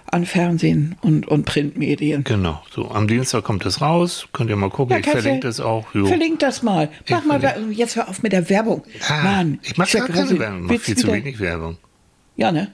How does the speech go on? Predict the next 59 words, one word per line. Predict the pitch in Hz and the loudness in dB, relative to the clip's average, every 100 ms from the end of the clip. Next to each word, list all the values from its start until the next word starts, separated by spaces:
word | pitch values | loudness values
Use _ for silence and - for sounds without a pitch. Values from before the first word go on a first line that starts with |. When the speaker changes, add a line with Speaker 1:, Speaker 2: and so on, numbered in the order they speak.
| _ | _
Speaker 2:
Ja, | 117 95 87 - - | -2 -2 -4 -10 -4
eigentlich | 101 | 0
Speaker 1:
Ja, | 277 | 0
Speaker 2:
viel | 202 139 | 0 -2
zu | - | 0
Speaker 1:
da | 117 | 2
Speaker 2:
wenig. | 240 | 2
Speaker 1:
waren | 262 262 269 | 0 0 2
wir | 262 | 2
gerade | 247 | 2
bei. | 247 196 | 0 0
Die | 190 | 0
machen | 220 120 | 2 2
Speaker 2:
Hm. | |
Speaker 1:
alle | - 247 247 | 2 2 2
immer | 240 233 | 2 2
Werbung | 247 226 160 | 2 2 -2
für | 151 151 | 0 0
Speaker 2:
Ja. | |
Speaker 1:
sich | 113 - | 0 2
selbst. | 147 135 - | 0 0 0
Okay. | 202 196 170 - - | -2 0 -2 -4 -8
Speaker 2:
Oh, | - | -2
ich | 135 - | -2 -2
muss | 143 - | -6 -4
mal, | 147 - _ - | -8 -8 _ -20
ich | - | -8
muss | 135 - | -8 -4
mal | 123 | -4
ein | 117 | -2
Bäuerchen | 113 110 - 113 | -2 -2 -4 -10
machen. | 95 101 | -8 -10
Entschuldigung, | - 120 107 101 | -4 -2 0 -2
wir | 104 | 0
sind | 110 | 0
nämlich | 113 110 | 0 -2
noch | 110 113 | -4 -4
beim | 107 107 | -6 -6
Frühstücken. | 123 - - 87 87 | -8 -6 -8 -6 -2
Oh, | 92 | 2
ist | |
Speaker 1:
Ja. | - | 2
Speaker 2:
das | - - | 0 -4
unhöflich, | 107 107 82 92 82 | -2 -2 -4 -8 -8
ne? | 101 | -8
Aber | 95 104 - - _ _ _ _ _ - | -6 -8 -12 -20 _ _ _ _ _ -16
so, | 113 95 - _ - - | -8 -8 -10 _ -20 -10
das | 117 107 | -8 -4
war | 117 | -2
ein | 107 | -4
kleines | - 104 87 - | -2 -2 -2 -4
Speaker 1:
Ja. | |
Speaker 2:
Bäuerchen. | - 80 - 107 - - | -6 -6 -8 -16 -6 0
Speaker 1:
Ja, | 254 | 0
ich | 185 214 | 2 -2
schwiff | 254 269 - | 2 0 2
mal | 233 220 | 2 2
wieder | 208 202 - | 2 2 0
ab. | - | -4